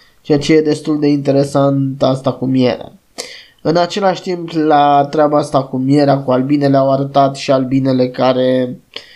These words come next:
uh, erau băgate într-o pușcă de sticlă și pur și simplu,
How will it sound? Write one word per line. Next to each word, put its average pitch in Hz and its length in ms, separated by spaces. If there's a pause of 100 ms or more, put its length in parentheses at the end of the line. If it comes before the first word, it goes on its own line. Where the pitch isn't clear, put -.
(280)
uh, 127 420
erau 135 320
băgate 135 480
într-o 131 380
pușcă 170 640
de 143 80
sticlă 165 760 (680)
și 143 580 (320)
pur 147 240
și 139 200
simplu, 139 640